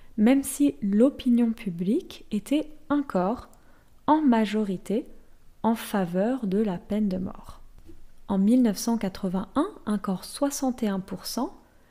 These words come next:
sixty-one percent, encore soixante et un pour cent de la population française était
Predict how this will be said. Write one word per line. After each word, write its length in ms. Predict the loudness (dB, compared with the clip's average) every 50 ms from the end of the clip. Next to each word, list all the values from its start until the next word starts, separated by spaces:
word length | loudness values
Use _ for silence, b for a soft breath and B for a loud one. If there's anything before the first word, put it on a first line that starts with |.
| b b b b -20
sixty-one 680 | -14 -12 -6 -6 -6 -6 -4 -6 -4 -2 -2 -2 -4 -4
percent, 580 | -6 -8 -8 -8 -6 -6 -4 -4 -6 -8 -14 -20 -6 -4
encore 320 | -2 -2 -2 -2 -4 -6
soixante 580 | -6 -8 -2 -2 -2 -2 0 -2 -4 -2 -2 -2
et 60 | -2
un 100 | -2 -2
pour 220 | -4 -6 -8 -10 -10
cent 320 | -6 -4 -2 -2 -2 -4 b b b b b b b b b -2
de 140 | 2 4
la 160 | 6 6 4 4
population 760 | 2 -2 -4 -2 -2 -2 -2 -2 -4 -6 -6 -4 -4 -4
française 920 | -4 -6 -10 -10 -8 -8 -6 -6 -6 -4 -2 -2 0 0 -2 -2 -4 -6 -8 b b b b b b b b -4 -2
était 460 | -2 -2 2 4 4 4 4 2 -6